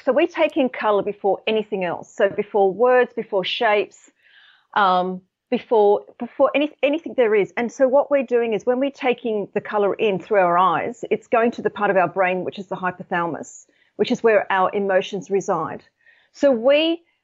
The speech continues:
we see colour and we think quite often that colour is something pretty. We think it's something that's just decorative and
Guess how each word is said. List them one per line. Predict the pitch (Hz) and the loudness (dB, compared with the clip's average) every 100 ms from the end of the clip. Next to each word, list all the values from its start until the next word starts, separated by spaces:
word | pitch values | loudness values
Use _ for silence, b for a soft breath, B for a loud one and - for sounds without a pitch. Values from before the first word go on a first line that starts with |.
| _ - | _ -2
we | 277 | -2
see | - _ 294 311 - | -2 _ 0 0 -4
colour | - 233 214 | -2 0 0
and | 214 | 0
we | 220 | -2
think | 220 277 262 - | -2 -2 -4 -6
quite | - 220 202 | -4 -4 0
often | 202 202 208 | -2 -2 -8
that | 196 - | -8 -6
colour | 208 190 | -4 -4
is | 185 | -4
something | - 208 | -8 -10
pretty. | 151 220 214 247 226 226 b b b b - | -4 -2 -2 -2 -4 -6 b b b b 0
We | 208 | 0
think | 208 233 - | 2 0 0
it's | - - | -6 -2
something | 220 208 202 190 | -2 0 -2 0
that's | 208 - - | 0 -2 -8
just | - 214 202 - | -2 -2 -2 -2
decorative | 214 220 - - 202 202 - _ _ _ _ _ _ _ _ | -2 -2 -6 2 2 2 -6 _ _ _ _ _ _ _ _
and | 226 226 | -2 -2